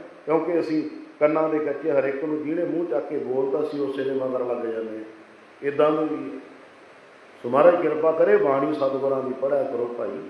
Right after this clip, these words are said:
ਤੇ ਫੇਰ ਹੀ ਸਾਨੂੰ ਪਤਾ ਲੱਗਣਾ। ਜਦੋਂ ਬਾਣੀ ਪੜ੍ਹੋਗੇ, ਬਾਣੀ ਦੇ ਸਿਧਾਂਤ ਨੂੰ ਪੜ੍ਹੋਗੇ, ਗੁਰੂ ਸਾਹਿਬਾਨਾਂ ਦੀ, ਪਤਾ ਲੱਗਣਾ ਵੀ ਕਿਹੜੇ ਸਤਿਗੁਰਾਂ ਦੀ ਬਾਣੀ ਹੈ। ਤੇ ਸਾਧ ਸੰਗਤ ਜੀ,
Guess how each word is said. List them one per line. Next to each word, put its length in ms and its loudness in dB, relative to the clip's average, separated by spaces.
ਤੇ 580 2
ਫੇਰ 240 4
ਹੀ 100 2
ਸਾਨੂੰ 260 0
ਪਤਾ 240 0
ਲੱਗਣਾ। 320 0
ਜਦੋਂ 220 -2
ਬਾਣੀ 300 0
ਪੜ੍ਹੋਗੇ, 440 0
ਬਾਣੀ 300 -2
ਦੇ 120 -2
ਸਿਧਾਂਤ 480 -6
ਨੂੰ 120 -6
ਪੜ੍ਹੋਗੇ, 380 0
ਗੁਰੂ 320 -4
ਸਾਹਿਬਾਨਾਂ 380 -2
ਦੀ, 100 -2
ਪਤਾ 280 -2
ਲੱਗਣਾ 340 0
ਵੀ 140 -4
ਕਿਹੜੇ 240 -4
ਸਤਿਗੁਰਾਂ 540 -4
ਦੀ 140 -8
ਬਾਣੀ 440 -2
ਹੈ। 140 -2
ਤੇ 80 0
ਸਾਧ 380 6
ਸੰਗਤ 200 2
ਜੀ, 400 -4